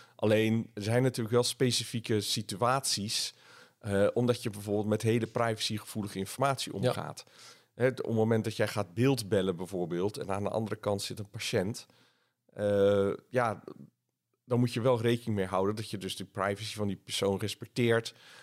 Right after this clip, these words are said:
Speaker 1: Eh, als je dat gaat opnemen, wat je met, met, eh, ja, wat je daarmee doet met het, met het opgenomen bestand bijvoorbeeld. Eh, of als je met collega's iets gaat bespreken,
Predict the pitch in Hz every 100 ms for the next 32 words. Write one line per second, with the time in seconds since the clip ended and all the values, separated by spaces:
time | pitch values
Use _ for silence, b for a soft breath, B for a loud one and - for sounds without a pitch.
0 | B - 90 90 - 95 98 - 90 -
1 | 110 110 107 107 107 95 - 95 90 92
2 | - - 87 87 - 95 90 87 87 92
3 | - - 90 - 87 90 95 87 90 85
4 | 107 - 113 113 110 - 110 107 101 110
5 | - 113 110 104 107 - 120 117 113 123
6 | 110 110 107 113 - B B B B -
7 | 90 87 - 92 95 101 92 - 92 98
8 | 110 - 92 - - 87 90 95 - 110
9 | 107 98 90